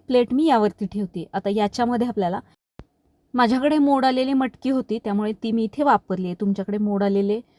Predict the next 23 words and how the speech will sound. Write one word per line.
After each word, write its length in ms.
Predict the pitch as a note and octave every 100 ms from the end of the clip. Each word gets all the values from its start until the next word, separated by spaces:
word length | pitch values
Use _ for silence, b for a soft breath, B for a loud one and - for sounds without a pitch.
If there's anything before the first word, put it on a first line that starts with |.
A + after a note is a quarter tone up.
| _ -
मूग 360 | A3+ B3+ A3 G#3+ _ -
किंवा 200 | A3 A3+
हरभरे 480 | A3+ G#3 F#3+ F#3+ -
यातलं 260 | G#3 F#3+ G#3+
काहीही 360 | G#3+ E3 G3
तुम्ही 260 | A3 A3 G3+
इथे 160 | F#3 A#3
घेऊ 240 | B3+ F#3+
शकता. 460 | G3 - _ A3 D4 b b b b _ _ _
थोडेसे 320 | - G#3+ G#3 C#4
कॉर्न 280 | - A#3 A#3+
देखील 280 | B3 - B3+
आहेत, 220 | A3 A3 -
ते 60 | G#3+
पण 180 | G#3 G#3+
मी 120 | G#3+
यामध्ये 320 | G3+ F#3+ F#3
घातलेत. 420 | G3 G3 F#3 A#3+ - _ _ _ _ _ _ _ _ _ _ _ - _ _ _ -
याला 280 | B3 A#3+ C4+
आता 200 | C#4 D#4+
झाकण 460 | D4+ C#4 - C#4
लावायचं 520 | D4+ C4+ G#3+ G3+ - F4+ _ _ _ _ _ _ _ _ _ _
आणि 500 | - A3+ B3 C4 C#4